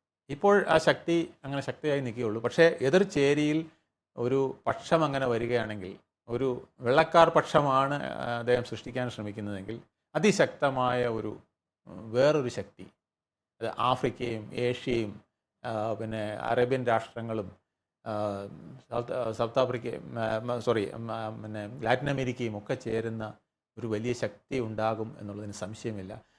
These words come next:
അതുണ്ടാവാതിരിക്കട്ടെ, നമ്മളൊരു ലോകമഹായുദ്ധത്തിലേക്ക് പോയാൽ പിന്നെ ലോകമില്ലാതാകും എന്നുള്ളത് കൊണ്ട് അത് വരാതെ ശക്തികൾ ശക്തികളായി നിൽക്കട്ടെ,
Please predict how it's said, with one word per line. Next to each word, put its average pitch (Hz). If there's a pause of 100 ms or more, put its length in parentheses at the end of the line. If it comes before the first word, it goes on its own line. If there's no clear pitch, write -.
(160)
അതുണ്ടാവാതിരിക്കട്ടെ, 156
നമ്മളൊരു 117
ലോകമഹായുദ്ധത്തിലേക്ക് 127 (120)
പോയാൽ 123
പിന്നെ 117 (440)
ലോകമില്ലാതാകും 127
എന്നുള്ളത് 110
കൊണ്ട് 104 (140)
അത് 123
വരാതെ 120 (640)
ശക്തികൾ 147
ശക്തികളായി 131
നിൽക്കട്ടെ, 107